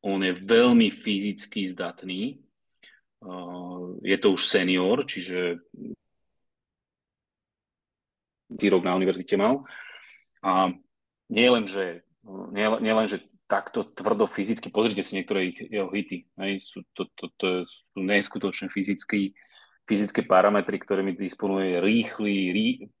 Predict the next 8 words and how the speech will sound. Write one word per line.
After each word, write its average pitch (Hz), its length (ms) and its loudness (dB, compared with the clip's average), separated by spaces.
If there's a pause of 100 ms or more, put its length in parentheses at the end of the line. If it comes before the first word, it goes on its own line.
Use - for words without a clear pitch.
(160)
proste - 260 -10
silný. 117 720 2 (540)
Devon 101 480 -2
Witherspoon 95 560 -4
určite. 117 720 0 (240)
Joey 127 320 6
Porter 117 560 -2
junior 107 320 -2